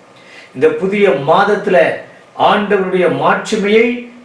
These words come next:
நல்ல வேலை வாய்ப்பின் வழியாக, நல்ல ஒரு பெண் அமைவதோ, அல்லது நல்ல ஒரு மாப்பிள்ளை அமைவதோ,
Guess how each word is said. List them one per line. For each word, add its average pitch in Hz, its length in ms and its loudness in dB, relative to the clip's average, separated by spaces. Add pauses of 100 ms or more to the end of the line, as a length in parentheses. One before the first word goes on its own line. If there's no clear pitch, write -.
(120)
நல்ல 151 460 0
வேலை 180 280 2
வாய்ப்பின் 175 420 -2
வழியாக, 180 640 0 (360)
நல்ல 165 380 0
ஒரு 180 180 0
பெண் 170 360 2
அமைவதோ, 185 760 2
அல்லது 185 760 0 (160)
நல்ல 165 320 0
ஒரு 190 360 4
மாப்பிள்ளை 185 500 0
அமைவதோ, 190 760 2